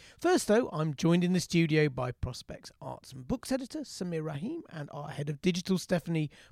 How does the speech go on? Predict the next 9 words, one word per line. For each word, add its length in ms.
Boland, 380
to 100
talk, 520
fresh 280
from 200
Hay, 400
about 400
the 100
new 320